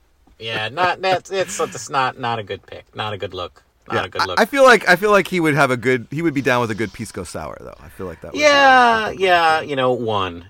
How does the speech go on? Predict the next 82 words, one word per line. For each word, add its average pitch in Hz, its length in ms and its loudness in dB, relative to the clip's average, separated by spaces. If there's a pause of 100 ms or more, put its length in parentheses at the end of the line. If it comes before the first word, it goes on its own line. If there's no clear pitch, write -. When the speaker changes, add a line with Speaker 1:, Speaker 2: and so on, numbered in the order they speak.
Speaker 1:
I, 131 340 -4
I, 160 300 4
I'd 202 80 2
be 196 120 4
like, 156 280 4
I'd 180 220 2
look 185 200 0
at 170 80 2
him, 151 220 0
I'd 135 260 -4
be 135 140 -2
like, 123 220 0
total, 123 320 -2
like, 110 180 -6
I'd 123 160 -2
let 156 140 0
him 156 100 -2
have 127 180 -2
half 120 360 -4
of 135 80 -4
one, 127 360 -2
and 117 120 -6
then 113 80 -6
I'd 107 160 -6
say, 117 160 -2
"You've 110 180 -8
had 107 200 -6
enough," 101 380 -6
and 104 80 -10
then 98 120 -8
I'd 95 160 -10
drive 87 240 -6
him 82 100 -14
home. - 240 -16 (1200)
'Cause, 123 120 -4
like, 120 100 0
he's 143 140 -4
got 135 120 4
a 110 60 0
game 107 220 -2
Speaker 2:
<laughs> - 20 -12
Fair, 110 120 -2
Speaker 1:
tomorrow. 90 260 0
He's 190 140 2
got 202 140 4
a 175 80 -2
Speaker 2:
fair. 175 120 -4
Speaker 1:
game 156 100 -2
tomorrow, 101 520 -2
you - 100 -2
know 123 160 -4
Speaker 2:
Yes. 120 80 -4
Speaker 1:
what 123 80 -4
I - 20 -6
mean? 127 220 -6
Like, 123 160 -4
Speaker 2:
Yeah, 131 140 4
we 147 120 -2
gotta 147 140 4
take 135 180 0
care 107 280 -2
of 90 40 -6
him. - 60 0
Speaker 1:
Yeah, 123 300 4
Speaker 2:
All 120 40 4
Speaker 1:
he's - 160 2
Speaker 2:
right. 226 80 4
Speaker 1:
not 190 80 6
even 143 160 2
pitching, 151 380 0
but 117 80 -2
he's 127 100 0
gotta 131 200 4
be 127 180 -2
at 117 80 -4
the 110 100 -4
stadium. 117 580 -6
It's 107 140 -10
just 104 240 -16
like, 92 240 -12
you 107 80 -12
know, - 140 -18